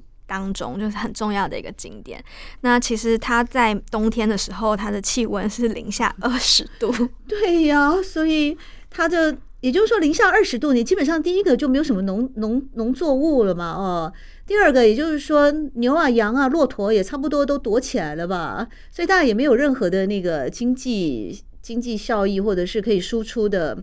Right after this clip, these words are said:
Speaker 2: 农产品啊、畜牧品啊，也难怪就是后来它，它的一个那个，那个历史地位哦，就是存在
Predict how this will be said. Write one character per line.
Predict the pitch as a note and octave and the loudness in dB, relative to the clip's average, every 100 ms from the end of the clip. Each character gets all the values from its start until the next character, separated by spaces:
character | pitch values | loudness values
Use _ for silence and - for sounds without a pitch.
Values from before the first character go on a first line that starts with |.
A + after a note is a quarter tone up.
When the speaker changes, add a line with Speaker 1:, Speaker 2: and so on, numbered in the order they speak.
| - - - | -14 -20 -10
Speaker 2:
农 | F#3+ A#3 | -4 -2
产 | A#3+ G#3+ | -2 -4
品 | - F#3+ D#3+ | -4 -4 -4
啊、 | E3 | -4
畜 | F#3 - A#3 | -6 -4 -2
牧 | G3+ | -2
品 | F#3 - E3+ D3+ | -4 -8 -8 -6
啊， | C#3+ C#3+ E3 - - - - | -6 -6 -8 -14 -20 -18 -8
也 | F#3+ | -4
难 | F#3 A#3+ | -2 -2
怪 | C4+ A3+ | 0 0
就 | G#3+ | 0
是 | G#3 G#3+ | -2 -4
后 | B3 G3+ | 0 0
来 | E3 E3 | 0 -4
它， | - G3+ F#3+ G3 G#3+ G#3 - - - | -4 -2 -2 -2 -6 -12 -16 -20 -8
它 | - A3 | 0 2
的 | G3 | 2
一 | D#3+ F3 | -2 0
个 | F3+ | 0
那 | F3 F3 | 0 -2
个， | E3 D#3 - | -2 -4 -6
那 | F#3+ | -4
个 | F#3 | 0
历 | G3 C4+ | 2 2
史 | - | 0
地 | C#3+ - F3+ | -10 -6 -4
位 | F3 E3 C#3 | 0 -2 -2
哦， | F#2 D2+ | -6 -6
就 | A3+ | -4
是 | G3+ G3 E3+ - - - - - | -4 -4 -6 -10 -20 -20 -20 -10
存 | - F#3 G3+ | 0 2 2
在 | - C#4 F#3+ | 2 0 0